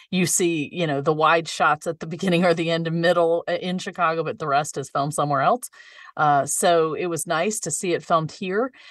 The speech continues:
I thought the way that they filmed it was interesting and unique.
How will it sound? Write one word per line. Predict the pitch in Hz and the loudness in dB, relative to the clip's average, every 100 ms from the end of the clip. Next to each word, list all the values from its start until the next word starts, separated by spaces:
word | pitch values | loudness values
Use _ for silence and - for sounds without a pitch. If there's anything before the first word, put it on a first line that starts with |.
| - - | -6 0
I | 226 | 4
thought | 370 427 320 | 6 4 0
the | |
way | 277 220 247 285 | -2 0 0 0
that | 240 220 | -4 -6
they | 196 170 - | -6 -6 -2
filmed | 175 160 151 147 147 - _ _ _ - | 0 2 2 0 -2 -8 _ _ _ -2
it | 165 151 - _ _ 165 | 0 0 -2 _ _ -12
was | 160 160 151 143 - _ - | 0 2 2 0 -6 _ -6
interesting | 190 180 175 - 170 147 - - | -2 0 -2 -2 -2 -4 -4 -4
and | 160 | -2
unique. | 151 143 160 143 - - | 0 0 0 -2 -6 -12